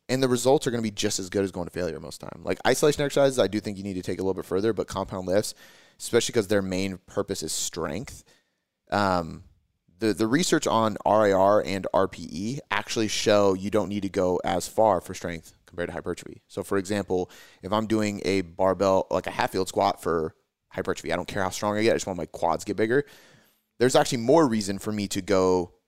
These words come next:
to R I R zero or one. And if I was going for strength, I would actually wanna stay at two, three, or four.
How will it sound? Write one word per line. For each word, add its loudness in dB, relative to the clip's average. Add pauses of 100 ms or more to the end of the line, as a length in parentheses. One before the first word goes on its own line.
(100)
to -2
R 4
I 2
R 2
zero 0
or 0
one. -2 (380)
And -4
if -4
I 4
was 2
going 0
for -8
strength, -2
I 2
would 0
actually -6
wanna -6
stay -2
at -6
two, -6
three, -4
or -4
four. -6